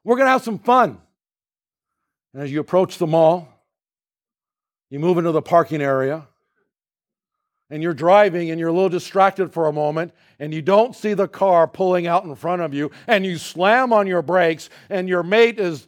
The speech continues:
kind of pushed forward into the dashboard accidentally. And next thing you hear is, "What is wrong with you?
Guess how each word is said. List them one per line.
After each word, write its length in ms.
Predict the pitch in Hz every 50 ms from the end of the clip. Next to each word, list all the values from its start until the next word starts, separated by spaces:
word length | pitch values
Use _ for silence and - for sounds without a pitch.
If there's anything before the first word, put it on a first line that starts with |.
| _ _ _
kind 220 | - - 220 214 190
of 220 | 165 139 - _
pushed 320 | - 220 240 220 - - -
forward 480 | _ 202 214 226 220 196 180 175 160
into 260 | 170 185 185 190 185 160
the 220 | 165 160 143 131 - _ _ _ _ 127
dashboard 840 | 135 180 190 196 208 208 - - - 113 143 135 139 139 147 156 160
accidentally. 1000 | 151 151 156 - - 180 151 135 175 196 208 - - 120 110 113 123 151 151 - _ _ _ _ _ _ _ _ _ _ _ _ _ _ _ _ _ _ _ _ _ _ _ _ -
And 160 | 151 156 165
next 240 | 202 247 233 - -
thing 200 | 220 220 214 202
you 180 | 202 190 180
hear 460 | 170 175 208 208 208 214 202 190 185
is, 200 | 180 170 151 - _ _ _ _ _ _ _
"What 300 | - 453 494 466 403 381
is 220 | 381 381 359 294
wrong 340 | 311 359 359 349 339 339 269
with 180 | 254 208 - 196
you? 300 | 170 147 131 104 92